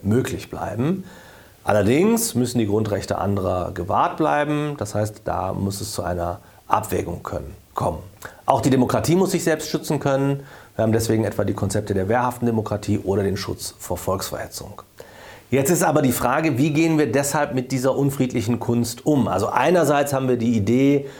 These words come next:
dass Kunst gerade Grenzen überschreitet, dass das quasi definitorisch ist, dass sie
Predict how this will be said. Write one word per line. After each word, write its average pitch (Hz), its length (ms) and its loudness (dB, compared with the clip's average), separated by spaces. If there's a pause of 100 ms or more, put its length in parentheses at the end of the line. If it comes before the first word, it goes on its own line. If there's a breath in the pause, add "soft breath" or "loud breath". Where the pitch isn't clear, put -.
(140)
dass - 260 -2
Kunst 143 640 0
gerade 120 420 0
Grenzen 120 440 0
überschreitet, 113 680 0
dass 123 120 -2
das 123 180 -4 (220)
quasi 143 420 2
definitorisch 139 720 2
ist, 95 300 -8 (320 loud breath)
dass 117 240 0
sie 107 280 2